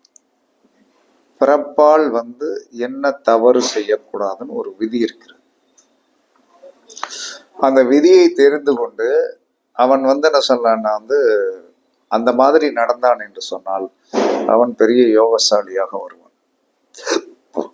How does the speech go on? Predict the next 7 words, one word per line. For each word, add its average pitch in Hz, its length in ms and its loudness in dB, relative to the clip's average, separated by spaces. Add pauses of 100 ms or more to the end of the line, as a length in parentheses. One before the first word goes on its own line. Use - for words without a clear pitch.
(420)
இதற்கு 143 340 2
என்ன 147 240 0 (580)
கணக்கு 135 440 -2
அப்படிங்கிறத 107 580 -2
எல்லா 104 180 0 (100)
மனிதனும் 104 380 -14
தெரிஞ்சுக்கிடணும். 98 640 -8